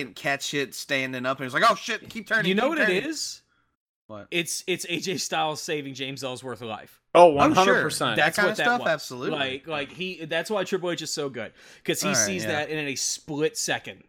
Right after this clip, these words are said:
Speaker 1: is able to make that adjustment and,
Speaker 2: Huh.
Speaker 1: and avoid, like, no, like, s-, uh,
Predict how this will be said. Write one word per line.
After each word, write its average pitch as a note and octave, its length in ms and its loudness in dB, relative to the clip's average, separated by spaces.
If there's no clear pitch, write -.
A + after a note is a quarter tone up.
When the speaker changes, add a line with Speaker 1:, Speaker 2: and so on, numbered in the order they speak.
Speaker 1:
is C#3 280 -6
able C#3 280 -2
to D#3 180 -8
make B2 340 -6
that B2 160 -4
adjustment A2 600 -8
and, C3 220 -2
Speaker 2:
Huh. C3+ 60 -4
Speaker 1:
and G#2+ 360 -8
avoid, A#2 540 -4
like, B2 300 -4
no, E3+ 340 4
like, D#3 140 0
s-, - 260 -8
uh, E3+ 100 -2